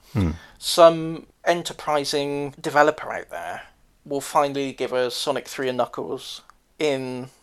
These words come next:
Speaker 2: the
Speaker 1: <laughs>
Speaker 2: retro engine.
Speaker 1: In the retro engine, yeah. I wonder if that's possible.
Speaker 2: Oh, it's gotta be, hasn't it?
Speaker 1: That would be
Speaker 2: It's
Speaker 1: really
Speaker 2: gotta be.
Speaker 1: cool,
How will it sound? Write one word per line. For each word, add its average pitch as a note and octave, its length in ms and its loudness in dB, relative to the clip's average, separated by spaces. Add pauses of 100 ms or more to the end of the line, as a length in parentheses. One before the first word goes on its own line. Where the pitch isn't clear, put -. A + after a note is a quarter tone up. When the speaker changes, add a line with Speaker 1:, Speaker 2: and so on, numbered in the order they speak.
(200)
Speaker 2:
the A2 80 4
Speaker 1:
<laughs> G#2+ 40 6
Speaker 2:
retro B2 440 6
engine. A#2+ 120 6
Speaker 1:
In B2+ 120 12
the A#2 100 12
retro A2+ 400 12
engine, G2+ 380 8
yeah. A2+ 340 12
I - 20 10
wonder A#2+ 220 8
if - 80 0
that's A#2+ 180 6
possible. E2 540 -2 (500)
Speaker 2:
Oh, - 680 -16
it's - 100 -16
gotta A#2+ 260 4
be, G2+ 120 -12
hasn't G#2 160 -8
it? - 20 -14
Speaker 1:
That G#2 120 8
would F2 80 -2
be F#2+ 40 2
Speaker 2:
It's F2+ 80 4
Speaker 1:
really F2 220 2
Speaker 2:
gotta - 20 -6
be. - 60 -6
Speaker 1:
cool, E2+ 340 0